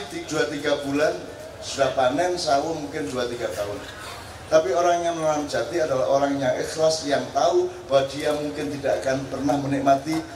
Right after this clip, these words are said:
hasil jati. Yang akan menikmati mungkin anaknya atau cucunya, dan itu yang kita lakukan. Aku tahu, Pak, engkau akan memimpin Indonesia minimum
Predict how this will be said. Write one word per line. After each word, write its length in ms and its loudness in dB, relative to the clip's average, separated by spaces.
hasil 240 -2
jati. 400 -2
Yang 320 4
akan 180 2
menikmati 380 2
mungkin 240 2
anaknya 480 2
atau 100 -6
cucunya, 380 -4
dan 160 -6
itu 180 -4
yang 160 2
kita 160 -4
lakukan. 480 -4
Aku 260 2
tahu, 160 2
Pak, 160 0
engkau 320 2
akan 160 -2
memimpin 420 -4
Indonesia 540 -2
minimum 480 0